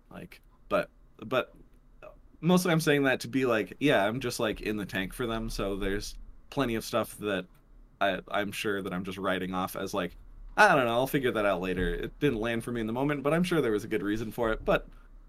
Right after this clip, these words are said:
it's fully possible that there was not a good <laughs> reason, or, you know,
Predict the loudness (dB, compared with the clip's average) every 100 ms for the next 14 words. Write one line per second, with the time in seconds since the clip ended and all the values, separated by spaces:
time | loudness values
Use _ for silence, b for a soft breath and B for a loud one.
0 | -8 -8 -6 -10 -10 -6 0 2 2 0
1 | -2 -2 -4 -4 -6 -4 -6 -2 -2 -2
2 | -4 -4 -4 -4 -4 -2 -2 0 0 0
3 | 0 0 -2 -4 -4 -4 -6